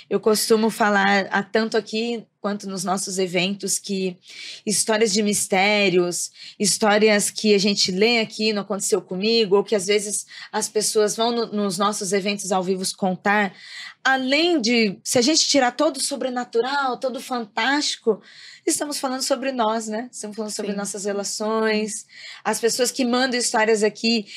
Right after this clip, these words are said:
Speaker 1: eu sinto como se elas estivessem abrindo a porta das suas casas e contando sobre as suas famílias.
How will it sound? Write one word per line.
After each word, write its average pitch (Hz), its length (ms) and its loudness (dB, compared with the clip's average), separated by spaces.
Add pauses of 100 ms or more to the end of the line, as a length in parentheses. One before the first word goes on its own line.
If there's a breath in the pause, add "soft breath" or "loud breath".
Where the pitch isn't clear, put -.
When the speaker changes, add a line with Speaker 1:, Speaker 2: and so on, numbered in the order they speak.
(120)
Speaker 1:
eu 226 100 4
sinto 247 320 -2
como 233 240 -2
se 247 100 -2
elas 226 200 0
estivessem 220 840 0
abrindo 254 400 2
a 320 80 2
porta 240 400 2
das 214 140 -4
suas 214 240 -2
casas 208 440 0
e 226 80 -4
contando 226 460 -4
sobre 208 240 -6
as 208 60 -4
suas 196 200 -8
famílias. 175 800 -10